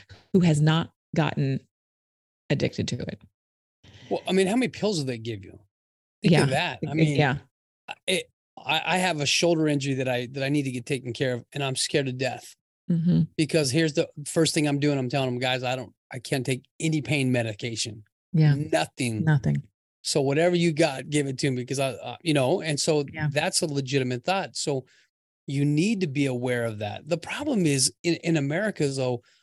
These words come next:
Speaker 2: we're kind of a, we're kind of a soft country.
Speaker 1: Ugh.
Speaker 2: And let me, let me tell you what I mean by that is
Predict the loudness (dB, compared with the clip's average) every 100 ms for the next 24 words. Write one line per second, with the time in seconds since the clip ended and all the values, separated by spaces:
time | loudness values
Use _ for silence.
0 | _ -16 -14 -14 -12 -8 -4 -2 -2 -4
1 | _ _ -12 -10 -8 -4 -4 -4 -4 -2
2 | -2 -4 -6 -10 -6 -4 -4 -8 -20 _
3 | 0 2 2 -2 -8 -2 2 4 4 2
4 | 2 2 2 2 2 4 2 2 0 0
5 | -2 -4 -6 -10 -16 _ -20 -20 -20 -4
6 | 2 2 2 -2